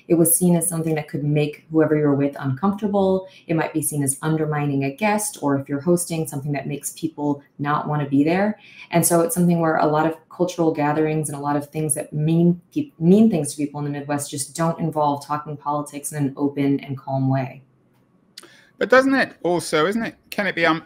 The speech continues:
Speaker 2: impolite? I mean, people feel so strongly about their politics, particularly these days in America, that perhaps those, uh, manuals of politeness were right. It's best to be avoided if you want to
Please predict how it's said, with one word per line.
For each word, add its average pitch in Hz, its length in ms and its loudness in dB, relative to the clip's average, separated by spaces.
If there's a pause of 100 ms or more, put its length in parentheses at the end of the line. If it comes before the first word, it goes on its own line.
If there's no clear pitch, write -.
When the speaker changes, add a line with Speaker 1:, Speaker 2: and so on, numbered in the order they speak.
Speaker 2:
impolite? 151 760 0
I 143 100 -10
mean, 135 180 -6
people 135 300 -10
feel 135 220 -8
so 143 200 -6
strongly 156 520 -2
about 98 280 0
their 101 140 -4
politics, 101 540 -8
particularly 135 420 -4
these 123 260 -2
days 110 360 -2
in 110 120 -4
America, 104 680 -4 (580)
that 135 240 -4 (240)
perhaps 156 600 -2
those, 131 500 -6 (840)
uh, 123 240 0
manuals 135 640 2
of 135 120 -14
politeness 135 760 -6
were 143 120 -6
right. 156 320 -2
It's 98 160 -14
best - 360 -4
to 123 60 -16
be 113 140 -8
avoided 113 500 -6
if 98 140 -8
you 107 80 -6
want 110 260 0
to 107 300 -6